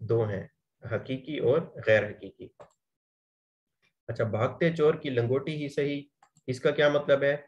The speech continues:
कुछ ना मिलने से कुछ मिलना बेहतर है। इसी तरह दूसरा मुहावरा पेपर में आज आया था, वो था कि लातों, अ, लातों के भूत बातों से नहीं मानते, तो इसका क्या correct answer था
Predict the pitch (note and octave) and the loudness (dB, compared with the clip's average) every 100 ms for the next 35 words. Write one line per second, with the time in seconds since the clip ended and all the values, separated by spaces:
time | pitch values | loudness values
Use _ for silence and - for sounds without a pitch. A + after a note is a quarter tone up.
0 | _ - C#3+ - C3+ C3 C3 B2+ B2+ C3+ | _ -8 -8 -2 -2 -2 -6 -2 -2 0
1 | B2+ D3 D#3+ D3+ B2+ A#2 A#2+ A#2 A#2+ G#2+ | 0 0 -4 -4 -6 -4 0 2 4 2
2 | A2 - G2+ - G#2 _ _ _ A#2+ B2+ | 0 0 -4 -6 -18 _ _ _ -8 -6
3 | B2+ A#2+ A2 A#2+ D3 C#3 C3+ C#3 C3+ C3+ | -2 0 0 0 -2 0 0 0 0 0
4 | C3+ C3+ C3 B2+ B2 - _ - A#2 A#2+ | -2 -2 0 0 0 -8 _ 0 2 2
5 | A#2+ A#2 A#2+ A#2+ C3 - - G#2+ A2 A#2 | -2 -6 -4 -4 -4 -6 -8 -2 0 0
6 | C#3 - - A2+ G#2+ A2+ A#2+ B2+ A#2+ A#2 | -4 -8 -2 0 2 2 0 -4 -2 -2
7 | B2 - _ _ _ A#2 A#2 A#2+ B2 A2+ | -4 -6 _ _ _ 4 4 4 -2 -2
8 | A2+ G#2+ G#2+ G#2+ - - - B2 - C#3 | -2 -2 -4 -6 -10 -12 -10 -4 -2 2
9 | C#3 C#3 C#3 C3+ C3 B2+ B2+ B2 C#3 C#3 | 6 6 6 0 2 0 0 -2 -2 -4